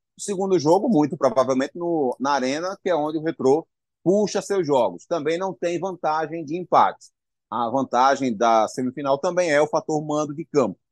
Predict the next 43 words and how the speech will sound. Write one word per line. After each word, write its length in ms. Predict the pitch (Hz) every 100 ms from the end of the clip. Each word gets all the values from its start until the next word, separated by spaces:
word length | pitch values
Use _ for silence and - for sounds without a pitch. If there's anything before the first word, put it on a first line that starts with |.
| _ _ -
Se 180 | 180 - 170
for, 260 | 170 165
se 140 | 165 151
forem 260 | 156 156
dois 260 | 139 156 139
empates, 440 | 139 135 135 127 -
por 140 | 131
exemplo, 480 | 110 113 135 104 107
ou 100 | 117
duas 240 | 135 147
vitórias 640 | 131 131 135 139 123 104 - _ _
com 160 | 135 147
o 40 |
mesmo, 800 | 143 156 190 180 143 151 135 113 _ 107
é, 280 | 117 117
saldo 480 | 110 - 165 170 147
de 120 | 135
gols, 360 | 107 147 175 127 - _ _ _ _ _ 123
é, 260 | 117 113
uma 380 | 110 127 143 160
vitória 320 | 139 151 147
pra 120 | 139
um 60 | 143
lado, 240 | 139 131
uma 100 | 139
outra 320 | 143 143 156 143
vitória 260 | 147 143
pro 140 | - 151
outro, 340 | 127 120 123
e 40 |
que 100 | 117
dê 140 | 131 143
uma 100 | 151
igualdade 640 | 131 151 131 135 156 139
no 140 | 135 113
saldo 280 | 123 117
de 80 | 123
gols, 360 | 131 160 196 156
a 80 | 170
decisão 360 | - 151 165
vai 120 | 175
pra 140 | 175 180
pênalti, 460 | 170 165 170 -